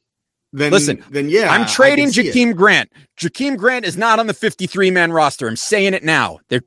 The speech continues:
Speaker 2: they're, they're getting rid of Jakeem Grant. He's got the big contract. I'm saying he doesn't make it. Whether it's a trade or a release, he's not on my fifty-three man roster. I've made a decision. So now I've got one, two, three,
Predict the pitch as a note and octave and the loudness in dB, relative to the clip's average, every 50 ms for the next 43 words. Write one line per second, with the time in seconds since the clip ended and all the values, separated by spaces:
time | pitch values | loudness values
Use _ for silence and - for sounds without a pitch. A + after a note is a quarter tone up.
0 | _ _ C#3 C#3+ C3 - - _ - D3+ C3 G2+ F#2 F#3 G#3+ A#3 A3 G#3 G3 G3 | _ _ -4 -2 -2 -2 -4 _ -4 -2 -2 0 2 2 2 2 2 2 2 2
1 | F#3+ F#3+ D#3+ C3 D3+ D3+ - - F3+ E3 D3 A2+ C3+ D3 B2+ G2 D#2+ - - D#3 | 2 2 0 -2 -6 -6 -4 -4 -4 -4 -2 -2 -2 -2 -2 -2 -4 -6 -8 -8
2 | E3 D3 - F#3 F3 - G3 D#3+ A#2+ E3+ F3 E3+ C3 - D#3+ E3+ E3+ D#3+ - - | -4 -2 0 -2 0 0 -4 -4 0 0 0 0 -2 -4 -2 -2 -2 -2 -2 -2
3 | F3 E3 D#3+ D#3 - _ _ _ _ _ _ C#3+ F3+ G3+ A3 F#3 - G3+ G3 F#3 | 0 2 2 0 0 _ _ _ _ _ _ -2 0 0 0 0 0 0 2 2
4 | F3+ E3+ - E3+ E3+ E3 D#3+ D#3 C#3+ D3+ C#3 G#2+ A#2+ B2+ A2 G2 - E2+ D#2 - | 2 0 0 0 0 2 2 2 2 0 -4 -4 -4 -4 -4 -4 -8 -12 -20 -20
5 | _ _ _ _ _ _ _ _ B2 C3+ A#2+ B2+ B2 B2 A#2 - A#2 - - - | _ _ _ _ _ _ _ _ -4 -2 0 0 0 -2 -2 -4 -8 -8 -4 -2
6 | A3+ A#3 G#3+ A3 G3 - - F#3 E3+ D#3 D3 C#3+ D#3 E3+ E3 F3+ F#3 F3+ E3+ - | 0 2 4 2 2 2 2 2 4 4 2 2 0 0 2 2 0 0 -2 -4
7 | - - _ _ _ - G#3+ G#3 F#3 D3 G3+ G3 F#3+ F#3 F#3 F3+ F3 E3+ D#3+ - | -6 -10 _ _ _ -2 0 0 0 2 2 2 2 2 2 0 0 0 -2 -2
8 | - E3+ C3+ - D3 B2+ - D#3 D3 C3+ C3 C3 B2+ B2 A#2+ A2+ G2+ G2 - - | -2 -4 -6 -6 -10 -8 -4 -2 0 0 0 0 -2 -2 -2 -2 -4 -4 -8 -14
9 | E2+ - _ _ - A2 G#2+ B2 D#3 D#3+ D#3 D#3+ B2+ C#3+ B2+ - D3 C#3 G2+ F#2 | -20 -20 _ _ -10 -8 -4 0 2 2 2 2 0 -2 -2 -2 -2 -2 -2 -4
10 | F2 - _ _ _ - - - - - - D#3+ D#3 F3+ F#3 F#3 F#3+ F3+ C#3 B2+ | -8 -18 _ _ _ -20 -20 -20 -18 -6 -2 0 2 2 4 4 4 2 2 2
11 | F3 E3 E3 D3 D#3+ E3 D#3 - - E3+ D3+ - - - E3+ F3+ E3+ D#3+ C#3+ B2+ | 2 2 2 2 0 -2 -2 -2 -2 -4 -4 -4 -6 -6 -2 0 0 2 2 0
12 | A#2+ G#2 | -2 -4